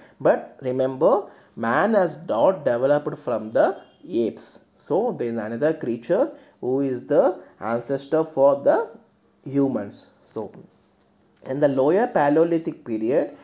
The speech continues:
human was like this. Okay, so the human was like this. He was totally bent and he used to walk and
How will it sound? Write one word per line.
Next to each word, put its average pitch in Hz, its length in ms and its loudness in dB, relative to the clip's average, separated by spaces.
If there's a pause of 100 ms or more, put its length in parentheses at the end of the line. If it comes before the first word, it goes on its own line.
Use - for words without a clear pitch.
(160)
human 175 400 4
was 160 240 2
like 117 280 -2
this. - 300 -14 (1200)
Okay, 180 360 -4 (300)
so 175 440 0 (260)
the 120 100 -2
human 139 480 0 (180)
was 127 200 0
like 117 260 0
this. 208 160 2
He 185 120 -2
was 151 240 2
totally 180 380 -2
bent 139 400 0
and 160 160 0
he 143 80 0
used 143 300 0
to 160 80 0
walk 127 340 0
and 151 220 -2